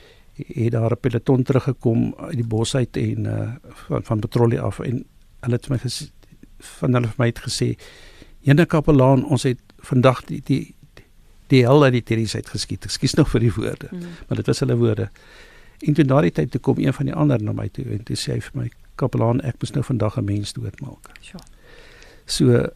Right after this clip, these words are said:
Speaker 1: f-, almal ervaar nie dit as trauma nie, maar m-, mense ervaar dit verskillend. En daarom sal jy byvoorbeeld vind, eh, 'n gesin kom na my toe wat sê nou maar in 'n plaasaanval was.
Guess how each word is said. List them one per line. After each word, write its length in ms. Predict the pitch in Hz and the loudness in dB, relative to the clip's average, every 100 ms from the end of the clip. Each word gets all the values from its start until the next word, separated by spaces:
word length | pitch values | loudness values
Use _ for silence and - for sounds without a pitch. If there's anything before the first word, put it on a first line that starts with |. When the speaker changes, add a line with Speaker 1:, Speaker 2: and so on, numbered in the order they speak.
| - - - - | -14 -20 -20 -20
Speaker 1:
f-, 140 | - - _ _ - - | -20 -20 _ _ -20 -2
almal 460 | 165 185 196 - - | 2 4 4 4 2
ervaar 600 | 139 - - 160 151 143 | 0 -2 -2 0 2 2
nie 420 | 135 135 143 160 - | 2 2 0 -4 -6
dit 200 | - - | -4 -4
as 240 | - - - | -4 -6 -6
trauma 420 | - 143 123 92 | 0 2 4 2
nie, 220 | 92 - - - _ _ - - - | -4 -12 -20 -20 _ _ -20 -20 -6
maar 300 | 135 110 110 - - - _ _ - - | -2 0 -2 -8 -20 -20 _ _ -20 -12
m-, 100 | 151 - - | -12 -12 -14
mense 360 | 143 120 143 175 | -2 2 2 2
ervaar 360 | 151 - 123 | -2 2 2
dit 140 | 120 - | 2 -2
verskillend. 640 | - - - 107 101 - - - - - - - | -6 -6 -2 -2 -4 -10 -20 -20 -20 -20 -20 -10
En 160 | 254 120 | -2 0
daarom 320 | 110 131 185 | 4 4 4
sal 400 | 170 160 139 - - - - - - _ _ - | 2 4 4 2 -4 -20 -20 -20 -20 _ _ -10
jy 200 | 156 123 | -2 0
byvoorbeeld 420 | 127 - 139 123 | 0 0 2 2
vind, 500 | - - 107 - - - _ - - - - | 0 0 -2 -6 -18 -18 _ -20 -20 -20 -12
eh, 100 | - 110 107 - - | -4 -2 -2 -6 -14
'n 120 | - | -2
gesin 440 | 139 - 170 160 | 0 4 6 6
kom 180 | - 127 | 6 4
na 100 | 120 | 6
my 180 | 107 107 | 4 2
toe 160 | 135 | 0
wat 100 | 104 - | -4 -2
sê 120 | 123 | 0
nou 100 | 113 | 0
maar 120 | 107 | 0
in 120 | 104 | 0
'n 60 | 104 | -2
plaasaanval 800 | - 107 107 - 95 - 107 92 - | 0 2 2 0 -8 -6 -6 -6 -8
was. 280 | - - | -14 -18